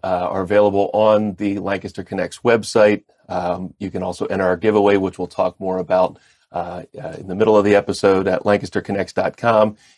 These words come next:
You could subscribe to our weekly email, uh, update, and again, all the info, uh, events, food trucks, where they are, uh, who they are, uh, all that's gonna be on lancaster connects dot com. So give it a look.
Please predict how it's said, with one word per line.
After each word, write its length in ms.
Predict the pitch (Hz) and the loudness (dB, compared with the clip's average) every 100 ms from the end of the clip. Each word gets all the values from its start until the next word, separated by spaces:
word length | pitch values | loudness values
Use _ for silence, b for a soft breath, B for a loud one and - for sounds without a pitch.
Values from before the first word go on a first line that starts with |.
| b | b
You 80 | 104 | -6
could 160 | 98 | -6
subscribe 480 | - 85 - 101 92 | -10 -8 0 2 2
to 100 | - | 0
our 80 | 90 | -2
weekly 360 | 90 90 95 - | 0 -4 -4 0
email, 540 | 123 117 110 110 110 _ - | 2 4 4 2 0 _ -12
uh, 220 | 90 92 104 | -6 -4 -4
update, 400 | 98 - 101 101 _ | -4 -2 -2 -4 _
and 340 | - 87 87 87 | -18 -14 -14 -10
again, 300 | 87 90 90 | -8 -6 -6
all 140 | 92 | -4
the 120 | 92 | -2
info, 520 | 98 92 - 92 90 b b b - | -4 -4 -2 -2 -2 b b b -18
uh, 160 | 90 - | -14 -12
events, 640 | 87 120 123 - - - _ | 0 2 2 -2 -12 -18 _
food 240 | - 135 | 2 2
trucks, 500 | - 123 113 - - | 4 0 0 -4 -18
where 280 | 92 98 101 | -2 2 4
they 140 | 101 | 4
are, 360 | 98 98 95 90 | 4 4 2 -2
uh, 160 | - 87 | -10 -8
who 140 | 107 | 0
they 140 | 107 104 | 2 4
are, 300 | 101 98 b b b b b - | 4 2 b b b b b -14
uh, 240 | 90 87 | -10 -6
all 180 | 85 98 | -2 0
that's 200 | 98 90 | 2 0
gonna 160 | 95 90 | -2 -2
be 80 | |
on 120 | 90 87 | -2 -2
lancaster 380 | 90 90 - | -4 -6 -10
connects 480 | 90 95 90 - - _ | -12 -8 -8 -8 -18 _
dot 300 | - 92 - | -4 -2 -4
com. 400 | - 92 85 85 _ _ | -6 -6 -6 -12 _ _
So 260 | _ 85 82 _ _ _ _ _ | _ -18 -18 _ _ _ _ _
give 100 | 107 | -2
it 60 | 123 | 2
a 40 | |
look. 300 | 127 160 - | 2 2 -2